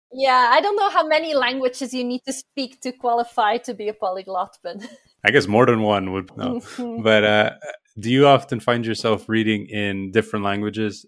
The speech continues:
Speaker 2: and do you find that, uh, useful in, in the field of structural engineering?
Speaker 1: Yeah, I, I, I do, s-, and that's, that's a topic that I wanted to bring up today, is that there may be a language bias in searching for articles that we're all,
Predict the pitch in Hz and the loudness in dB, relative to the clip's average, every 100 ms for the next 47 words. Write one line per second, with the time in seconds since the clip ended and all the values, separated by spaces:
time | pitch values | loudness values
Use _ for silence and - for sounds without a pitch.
0 | - 98 95 101 - 107 98 101 98 95 | -12 -10 -8 -10 -4 -4 0 0 0 -2
1 | 98 90 92 101 104 - 92 85 _ _ | -4 -4 -4 -2 -2 -2 -4 -6 _ _
2 | _ - 95 90 90 92 90 - 95 92 | _ -16 -12 -12 -14 -14 -12 -8 -6 -6
3 | 104 95 98 95 92 95 92 240 247 226 | -8 -6 -6 -8 -8 -8 -6 -2 0 0
4 | 214 214 - - 240 233 247 247 _ 226 | -2 -8 -16 -8 -6 -4 -6 -6 _ -12
5 | 214 262 277 269 - - - _ - 226 | -10 -6 -6 -6 -12 -18 -18 _ -14 -10
6 | 226 - - 226 - 220 214 214 214 208 | -10 -12 -12 -12 -10 -10 -8 -6 -4 -4
7 | 214 214 208 226 202 202 233 285 - 202 | -4 -8 -14 -14 -10 -8 -8 -10 -12 -8
8 | 185 202 208 214 220 233 226 233 247 262 | -6 -4 -2 -2 -2 -6 -6 -6 -4 -2
9 | 233 208 208 226 208 - 208 196 202 202 | -2 -4 -4 -8 -8 -2 0 0 -2 -6
10 | 208 - 214 202 _ _ _ - 247 247 | -10 -12 -12 -14 _ _ _ -4 -4 -2
11 | 254 - 226 220 208 214 214 208 208 208 | -10 -4 0 0 0 -4 -8 -6 -6 -6
12 | 202 - 220 226 226 220 220 | -8 -6 -2 0 2 0 -2